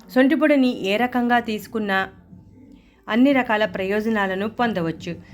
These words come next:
మనం సొంటి పొడిని ఒక్కసారి తయారు చేసి పెట్టుకుంటే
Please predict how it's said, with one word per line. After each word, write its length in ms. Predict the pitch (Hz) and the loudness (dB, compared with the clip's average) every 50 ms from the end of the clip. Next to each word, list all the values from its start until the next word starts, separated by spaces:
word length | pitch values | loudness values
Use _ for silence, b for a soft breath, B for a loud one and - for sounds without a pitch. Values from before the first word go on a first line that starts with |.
| B B B B 196 | B B B B -4
మనం 180 | 196 208 208 208 202 202 - | -2 -2 -2 -4 -8 -6 -4
సొంటి 280 | 214 214 214 233 247 247 | -2 -2 0 0 -2 0
పొడిని 300 | 247 240 233 233 226 214 - - B B B - 220 | 0 0 2 2 0 -2 -4 -8 B B B -10 -8
ఒక్కసారి 460 | - - 269 269 262 240 240 240 247 247 202 | -4 -4 -2 0 2 2 2 0 -2 -2 -2
తయారు 280 | 185 185 190 214 196 208 | -2 0 0 -2 -2 -2
చేసి 180 | 226 220 202 196 - | -4 -6 -6 -8 -8
పెట్టుకుంటే 500 | 190 185 190 - 208 208 190 196 196 | -10 -10 -6 -8 -8 -6 -4 -4 -4